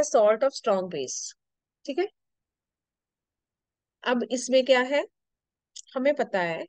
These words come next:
कि, अ, जो solution है जिसमें ये दोनों electrolyte combine किए हैं, उसमें large con-, अ, concentration of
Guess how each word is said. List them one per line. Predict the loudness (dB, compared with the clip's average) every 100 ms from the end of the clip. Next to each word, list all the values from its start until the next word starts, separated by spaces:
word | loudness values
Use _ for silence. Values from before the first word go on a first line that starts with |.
| _
कि, | -6
अ, | -4 2 8 8 8
जो | 6 2
solution | 4 4 4 2 0 0
है | 0 -2 -4 -8
जिसमें | -8 -4 -2
ये | 0 2 4
दोनों | 4 6 6 4 0 _ -2
electrolyte | 0 0 0 0 2
combine | 0 0 -2 -2
किए | -4 -4 -2
हैं, | -2 -2 -4 -6
उसमें | -10 -2 0
large | 2 2 2 0 -4 -6 -8 -4
con-, | -4 -4
अ, | -4 -6 -2
concentration | -2 -2 -4 -2 -2 -4
of | -4